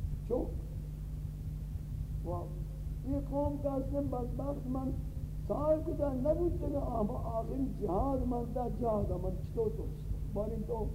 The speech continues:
اگر من جہاد کروں تو یا من الزام کرے، ترکے گوشت جہاد کروں، من دست۔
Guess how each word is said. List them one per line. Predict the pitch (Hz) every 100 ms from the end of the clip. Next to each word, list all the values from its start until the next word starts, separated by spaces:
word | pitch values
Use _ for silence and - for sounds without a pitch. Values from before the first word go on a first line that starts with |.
| - - - -
اگر | 214
من | 233 208
جہاد | 254 262 262 -
کروں | 240 233 247
تو | 240
یا | 233 233
من | - 147
الزام | - - 156 - 277
کرے، | 233 220
ترکے | 226 - 294
گوشت | 285 - 202
جہاد | 185 147 - -
کروں، | - -
من | - 175 156
دست۔ | 160 -